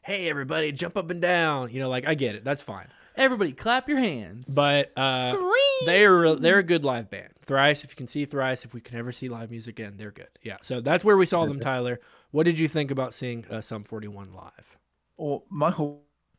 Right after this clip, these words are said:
Speaker 3: was like, look at all the rest of the people that they performed with.
Speaker 1: Mm-hmm.
Speaker 3: So,
Speaker 1: Well,
Speaker 3: you
Speaker 1: would you
Speaker 3: know,
Speaker 1: count
Speaker 3: to,
Speaker 1: Thrice
Speaker 3: to
Speaker 1: as a, a punk band?
Speaker 2: They used to
Speaker 3: Not
Speaker 2: be.
Speaker 3: necessarily, but
Speaker 1: Yeah.
Speaker 3: everyone else was. Everyone else was. I thought they were, like, I'm not, Sum forty-one has never been a band that is my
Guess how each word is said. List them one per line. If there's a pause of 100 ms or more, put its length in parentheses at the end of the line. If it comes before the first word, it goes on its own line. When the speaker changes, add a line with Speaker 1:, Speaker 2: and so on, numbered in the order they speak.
(180)
Speaker 3:
was
like,
look
at
all
the (180)
rest
of
the
people
that
they
performed
with. (520)
Speaker 1:
Mm-hmm. (840)
Speaker 3:
So, (140)
Speaker 1:
Well,
Speaker 3:
you
Speaker 1:
would
you
Speaker 3:
know,
Speaker 1:
count
Speaker 3:
to,
Speaker 1:
Thrice
Speaker 3:
to
Speaker 1:
as
a, (180)
a
punk
band? (200)
Speaker 2:
They
used
to
Speaker 3:
Not
Speaker 2:
be.
Speaker 3:
necessarily,
but
Speaker 1:
Yeah.
Speaker 3:
everyone
else
was. (480)
Everyone
else
was. (140)
I
thought
they
were, (140)
like,
I'm
not, (120)
Sum
forty-one
has
never
been
a
band
that
is
my